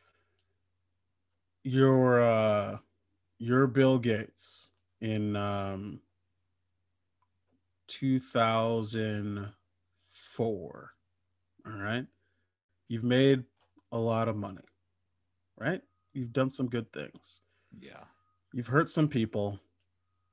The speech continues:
Speaker 1: but you've fulfilled your dreams. You feel like you've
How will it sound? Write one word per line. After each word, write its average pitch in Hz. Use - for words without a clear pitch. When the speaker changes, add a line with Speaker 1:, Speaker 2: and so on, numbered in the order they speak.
Speaker 1:
but 117
you've 113
fulfilled 143
your 110
dreams. -
You 107
feel 120
like 110
you've 107